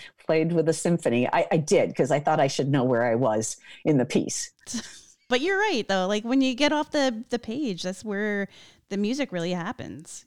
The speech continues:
Speaker 2: you know?
Speaker 1: Right.
Speaker 2: And the connection with
Speaker 1: Right.
Speaker 2: the audience. And you definitely, every time I've seen you perform, you always connect with the audience. Like, n-, you know, even in your, like, the recordings that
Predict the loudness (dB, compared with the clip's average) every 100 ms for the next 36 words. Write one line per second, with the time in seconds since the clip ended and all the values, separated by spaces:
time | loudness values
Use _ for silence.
0 | -16 -10 -8 -8 -10 -6 -4 -4 -4 -6
1 | -6 -4 -4 -4 -4 -2 -2 -2 -4 -4
2 | -4 -4 -2 0 0 -2 -6 -6 -8 -6
3 | -4 -6 -8 _ _ _ _ _ -4 0
4 | 2 4 2 2 -2 -2 -2 -4 -4 -4
5 | -2 -2 0 0 -2 -4 -4 -6 -6 -8
6 | -8 -6 -6 -6 -6 -8 -10 -10 -10 -16
7 | -20 -14 -14 -14 _ -8 -6 2 2 4
8 | 2 2 2 0 0 -2 -4 -6 -2 -2
9 | -2 -6 -6 -4 -4 -2 -4 -8